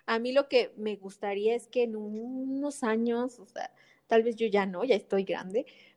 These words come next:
pero mis hijas, mis nietas tengan la oportunidad de elegir si quieren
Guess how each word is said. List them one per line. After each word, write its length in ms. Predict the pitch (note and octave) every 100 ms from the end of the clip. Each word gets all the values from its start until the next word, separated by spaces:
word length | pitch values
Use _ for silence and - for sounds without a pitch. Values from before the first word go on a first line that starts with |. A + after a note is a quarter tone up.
| _
pero 480 | A3+ G#3 G3+ G3+ G3
mis 360 | G3+ G3+ G3
hijas, 720 | G#3+ A3 - G#3 G3 F#3+ F#3 F3+
mis 300 | F3+ F3 G3
nietas 600 | G3+ G#3+ G#3 G3+ G3 -
tengan 500 | A#3+ A#3 A#3+ B3 A#3
la 140 | G#3+ G3
oportunidad 800 | F#3+ G3 G3 G3+ G3 G3 G3+ G#3
de 120 | A3+
elegir 560 | G3+ F#3+ - G#3+ B3 -
si 160 | G3+
quieren 600 | - - A3+ A#3 A#3+ C#4